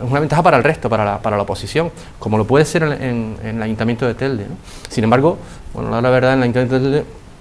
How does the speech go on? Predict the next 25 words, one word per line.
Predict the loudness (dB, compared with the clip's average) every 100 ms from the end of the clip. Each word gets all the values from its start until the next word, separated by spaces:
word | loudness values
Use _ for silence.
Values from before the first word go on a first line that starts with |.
| -20 -18 -10
resulta | -2 2 4
que |
la | 4
oposición | 2 0 2 2
no | 2
está | 2 2
sacando | 2 0 0
ventaja, | 0 0 -2 -8 -8
sa-, | -6 -6 -8
ventaja | -4 -2 -2 0
me | 0
refiero | -2 0 0 0 -4 -14 -4
no | 2 4 6
a | 4
tirar | 4 6 6 6
para, | 4 4 2
para | 0 -2
su | 0
partido, | 0 0 2 0
sino | 0 0 0
a | -2
tirar | 2 2
del | 4 2
municipio, | 2 0 -4 -4
¿no? | -10